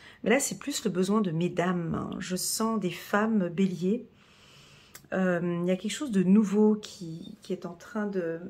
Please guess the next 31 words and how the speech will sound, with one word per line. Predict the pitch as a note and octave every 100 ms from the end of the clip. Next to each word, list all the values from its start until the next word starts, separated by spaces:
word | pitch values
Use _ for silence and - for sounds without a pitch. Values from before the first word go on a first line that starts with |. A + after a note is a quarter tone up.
| - -
de | D3
fleurir | - - G3 A3+ A#3+
en | F#3+
vous. | F3 F#3 G#3+ - - - -
Est-ce | G3
que | G3+
c'est | G3 E3
votre | F3 - -
spiritualité ? | F#3 - F3+ G3+ G#3+ G#3 G#3+ C4+
Est-ce | C#4 B3
que | -
c'est | G3 - F#3
l'envie | F#3 E3+ F3
de | F3
séduction ? | F3 - F#3+ G#3+ - C4 B3+
Est-ce | A#3
que | -
c'est | G3 - G3
l'envie | F#3+ F3+ F3+ F3+ - - - -
de, | D#3 F#3+ F3+ F3 E3+ F3 G3+
de | F#3+
liberté ? | F3+ F3 F#3+ G3 - -
Est-ce | C#4 C#4+ C4+ C4
que | -
c'est | G#3 -
l'envie ? | G#3 G3+ G3 G3 - - - -
Je | - D#4
ne | F#4
sais | B3+
pas. | - D#3+ D3+ F3+ F#3+ - - - - -
Euh, | G3+ F#3+ F#3+ F#3+ F#3+ F#3+ F3+